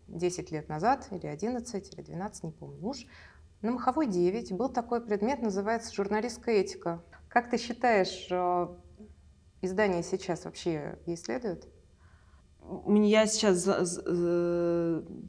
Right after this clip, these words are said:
Speaker 2: как бы заминаюсь в этом ответе, потому что мы, ну,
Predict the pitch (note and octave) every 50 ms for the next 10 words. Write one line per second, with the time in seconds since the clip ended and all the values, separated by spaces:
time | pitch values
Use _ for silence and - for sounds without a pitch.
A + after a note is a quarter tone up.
0 | - - - D3+ D3+ D#3 D#3 D#3 D#3+ D#3+ D#3 D#3 D#3+ E3+ G3 G3+ G#3+ G#3+ A3 A3+
1 | A3 G3 F3+ F3 F3+ - F#3 E3+ F3 F3 F3+ F3+ F3 F3+ F3+ G#3 C4 E4+ F4 F#4
2 | - - F3+ - F3 F3 F#3+ G#3 G#3 - - - F#3 F3+ F3+ F3 F3 F3 F3 E3+
3 | E3+ E3+ E3 E3 E3 E3 E3 E3+ F3+ F#3+ F#3+ F#3+ F#3 F3+ F3 F3 E3+ E3 E3 F3
4 | F3 F3+ F3+ E3+ D#3 D3+ D3+